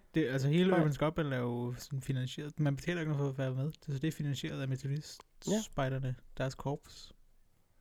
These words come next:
Speaker 2: Øhm, og det, det slår mig bare, det var da, det var da fuldstændig fantastisk,
Speaker 1: Ja.
Speaker 2: egentlig. Øhm, de
Speaker 1: Øh.
Speaker 2: gør ikke rigtig noget andet.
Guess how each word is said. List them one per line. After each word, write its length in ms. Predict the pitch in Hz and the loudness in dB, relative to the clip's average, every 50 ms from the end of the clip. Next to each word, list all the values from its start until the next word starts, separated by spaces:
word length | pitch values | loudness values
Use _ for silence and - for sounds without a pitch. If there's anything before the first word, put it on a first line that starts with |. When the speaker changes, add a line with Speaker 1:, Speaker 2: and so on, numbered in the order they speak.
| - _ _ _ _ _ _ - | -20 _ _ _ _ _ _ 2
Speaker 2:
Øhm, 440 | 147 143 139 131 127 127 120 120 120 - - | 4 4 4 4 4 2 0 -2 -6 -8 -10
og 140 | - - - | -10 -2 0
det, 100 | 381 330 - - _ _ _ _ _ _ _ - - - _ _ _ _ _ - | 0 0 0 -2 _ _ _ _ _ _ _ -20 -20 -20 _ _ _ _ _ 0
det 100 | 240 - | 2 6
slår 140 | - 233 | 6 6
mig 100 | 208 190 | 8 8
bare, 120 | 180 170 170 | 8 6 6
det 120 | - 277 | 6 4
var 60 | 269 | 4
da, 60 | 160 90 73 - - - - | 4 4 2 0 -6 0 2
det 20 | 190 | 2
var 40 | 196 | 2
da 60 | 143 | 4
fuldstændig 400 | - - 127 - - - - - | 2 0 -2 0 0 -4 -4 -4
fantastisk, 500 | - - - - 123 151 - - 190 - - _ _ - | -6 -8 -2 0 0 0 0 -4 -10 -12 -14 _ _ 2
Speaker 1:
Ja. 40 | 170 | 2
Speaker 2:
egentlig. 220 | 180 - 170 165 - - - - - - _ _ _ _ - _ - - - - - - 147 | 2 2 0 -6 -10 -14 -20 -20 -20 -20 _ _ _ _ -20 _ -20 -20 -20 -20 -4 2 4
Øhm, 320 | 143 135 127 127 123 120 123 - _ _ _ _ _ _ _ | 4 4 4 2 0 -2 -6 -8 _ _ _ _ _ _ _
de 80 | 170 160 156 151 151 147 147 143 | 4 4 6 4 2 0 0 0
Speaker 1:
Øh. 60 | 143 | 4
Speaker 2:
gør 120 | - 147 180 | 6 6 6
ikke 120 | 226 160 143 | 6 4 2
rigtig 200 | - - - 110 | 0 0 0 0
noget 200 | 107 101 101 117 | 2 4 2 2
andet. 120 | 127 | 2